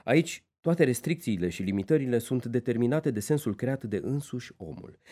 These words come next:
Iar dacă toate regulile de interacțiune, neconștientizate, mecanice și automate, sunt puse ca restricționări și limitări la intrare,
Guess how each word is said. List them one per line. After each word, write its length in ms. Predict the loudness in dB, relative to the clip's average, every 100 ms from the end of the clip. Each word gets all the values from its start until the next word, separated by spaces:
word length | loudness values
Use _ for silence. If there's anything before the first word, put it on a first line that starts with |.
| -10
Iar 160 | -4 0
dacă 200 | 0 0
toate 240 | 0 2
regulile 400 | 2 4 2 2
de 120 | 2
interacțiune, 760 | 0 0 0 -2 -2 -2 -2 -2
neconștientizate, 1400 | 2 2 2 -2 -2 -2 -4 -2 -4 -4 -4 -4 -8 -6
mecanice 720 | -2 -4 -2 -2 -2 -4 -6
și 120 | -4
automate, 680 | -4 -2 0 0 -2 -2 -6 -8 -16
sunt 240 | -2 0 0
puse 280 | -2 0
ca 100 | 0
restricționări 760 | 0 -2 -6 -6 -4 -2 -2 -2
și 120 | -4
limitări 560 | -4 -2 -4 -4 -4 -4
la 80 |
intrare, 540 | -8 -8 -4 -4 -6